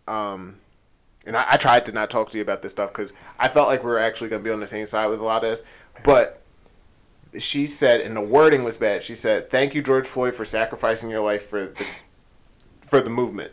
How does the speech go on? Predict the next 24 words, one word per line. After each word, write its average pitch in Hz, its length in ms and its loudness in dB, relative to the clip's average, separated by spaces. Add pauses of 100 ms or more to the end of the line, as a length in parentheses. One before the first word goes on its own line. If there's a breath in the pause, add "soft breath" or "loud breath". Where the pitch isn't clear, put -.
(100)
like, - 360 -8
so 120 200 0
that 101 140 -6
they 107 120 -2
can 104 220 -12 (160)
get 123 240 0
change." - 560 -10 (880 soft breath)
I 135 140 6
think 135 240 2
that 123 120 -14
the 117 80 -6
sacrificing 139 580 0
your 123 100 -2
life 135 220 0
is 139 100 -4
a 143 60 -2
little, 143 400 2 (420)
um, 147 400 2 (240)
intense, 185 640 -4 (160)
and - 140 -4
everybody's 135 440 4
saying 127 280 2
that, 117 120 -6
like, 107 300 -4